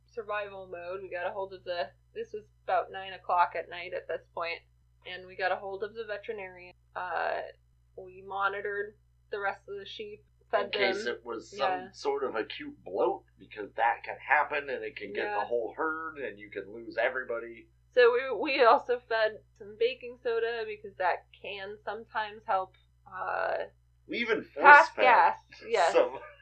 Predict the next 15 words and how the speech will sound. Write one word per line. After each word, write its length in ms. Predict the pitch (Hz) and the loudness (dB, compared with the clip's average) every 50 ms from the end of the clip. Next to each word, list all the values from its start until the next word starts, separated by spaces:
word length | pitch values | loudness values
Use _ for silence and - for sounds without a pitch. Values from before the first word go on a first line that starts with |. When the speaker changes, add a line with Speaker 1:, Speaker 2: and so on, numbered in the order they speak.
| - - - | -20 -14 -10
Speaker 1:
We 180 | 240 254 254 _ _ _ - | -10 -10 -10 _ _ _ -4
force-fed 640 | 294 285 320 330 269 - - 269 247 254 214 214 - - | 0 2 2 2 0 0 2 4 6 6 4 2 -4 -12
them 300 | 196 202 202 202 208 214 - - _ _ _ - - | -12 -12 -12 -14 -16 -20 -20 -20 _ _ _ -16 -12
Speaker 2:
to, 140 | - 131 - | -12 -10 -8
Speaker 1:
some 220 | - - - - | -8 -8 -6 -4
baking 420 | - - 196 - - - 190 208 - | -2 -2 -2 -4 -6 -12 -16 -12 -8
soda 300 | 214 190 185 - - - | -6 -4 -2 -2 -2 -2
Speaker 2:
uh, 20 | - | -2
to 160 | - - 135 | 0 0 0
Speaker 1:
to 120 | 135 131 131 | 0 0 0
Speaker 2:
one 140 | 123 117 110 | 0 0 0
of 80 | 104 98 | -2 -2
'em. 240 | 104 113 131 - - _ _ _ _ _ _ - - | -2 -4 -4 -4 -8 _ _ _ _ _ _ 0 6
Speaker 1:
Uh, 640 | 247 247 247 247 240 233 226 233 226 226 220 220 - - - - - - _ _ _ _ _ _ _ _ - | 8 10 12 12 10 10 8 6 4 4 4 4 2 0 -2 -10 -18 -20 _ _ _ _ _ _ _ _ 0
monitored 600 | 254 262 262 269 285 277 262 262 247 247 - | 4 4 6 4 4 2 -4 -6 -8 -10 -16